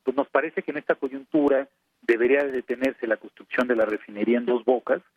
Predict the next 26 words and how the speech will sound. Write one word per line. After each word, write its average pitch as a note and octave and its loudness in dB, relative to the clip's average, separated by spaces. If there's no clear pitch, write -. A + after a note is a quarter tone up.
Creemos A#2 2
que G#2 0
esa B2+ 2
refinería A#2 0
no B2+ 0
fue C3 2
un C3 0
acierto A#2+ -2
cuando G#2 -4
se G2+ 0
ideó, B2 2
pues - 0
ahora B2+ 2
es A#2 -12
mucho B2 -12
más B2+ 0
grave B2 0
continuarla, B2 -2
porque - 2
esos C3+ -4
recursos B2+ -2
sería B2 2
mejor B2 -2
destinárselos A#2 -6
a G2+ 0
fortalecer G2+ -2